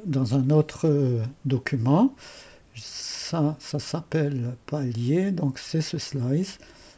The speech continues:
F deux, palier, sinon après je sais pas. Ici c'est solide, ah oui, solide, voilà, F deux, on va l'appeler safran.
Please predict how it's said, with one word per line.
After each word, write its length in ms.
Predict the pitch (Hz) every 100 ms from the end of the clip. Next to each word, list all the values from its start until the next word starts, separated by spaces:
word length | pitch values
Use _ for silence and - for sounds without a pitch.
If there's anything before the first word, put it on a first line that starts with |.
| - -
F 220 | 143 120 -
deux, 340 | 143 156 170 240 - - - - - -
palier, 560 | 170 143 135 165 202
sinon 440 | 196 - 147 135 147
après 260 | - -
je 120 | 170 135
sais 220 | - 143
pas. 360 | - 180 254 - - - - - - -
Ici 640 | - 196 - - 202 190 247 247
c'est 580 | - - - 175 165 - _ _ _ _ _ _ _ _ _ _
solide, 640 | - - 180 175 170 151 139 156 - - _ _ _ _ - _ _ - - _ 147
ah 140 | 117 110
oui, 80 | 120 196
solide, 500 | - 143 127 147 180
voilà, 240 | 139 135 175
F 140 | 117 95
deux, 260 | 139 139 170
on 140 | 139
va 80 | 135
l'appeler 420 | 135 - 151 143 -
safran. 800 | - - 170 151 - 156 185